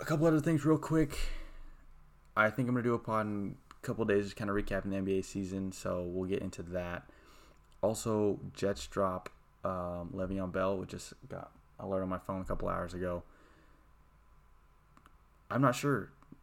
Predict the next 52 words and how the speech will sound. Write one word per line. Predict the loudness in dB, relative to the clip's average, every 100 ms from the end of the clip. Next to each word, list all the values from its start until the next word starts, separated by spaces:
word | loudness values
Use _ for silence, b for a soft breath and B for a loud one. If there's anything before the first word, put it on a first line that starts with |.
| -6
landing | -4 -4
spots. | -4 -6 -6 -8 -10
Would | -4 2
I |
like | 2 2
to | 0
have | 0
him |
back | 0 -2
in | -4
Pittsburgh? | -6 -4 -2 -2 -2 -12 _ _ -2
Yes, | 0 0
absolutely. | -4 -6 -4 -2 0 -2 -4 -10 -20 -20 -20 _ _ -6
I | -2
know, | 0 0
<laughs> | 0
I | 2
don't, | 0 -2 -14 -18 B B -8
this | -2
could | 0
cause | 2 2
some | 0
stir | -2 2 2
in | 0
the |
Steelers | -2 0 0 -2
community, | -4 -4 -2 -2
but | 0 0 -2 -8 b b b -20 -16 -2
I, | 0 0
I | 0 -2 -2
think | -4 0
it |
would | 2
be | 2
a |
good | 0 -2
addition. | -2 -4 -6 -6
There's, | -4 -4 -4 -18 -20 -20 -20 _ _ -12
you, | -10 -10 -14 -20 -20 -20 -4
you | 0
know | 2 2
Belichick's | 2 2 2 -2 -4
gonna | -4 -2
go | 0
after | -2 -2
him | -4
because | -4 -6
that's | -8
just | -8 -8
what | -2
Belichick | -2 -2 -6 -4
does. | -2 -2 -4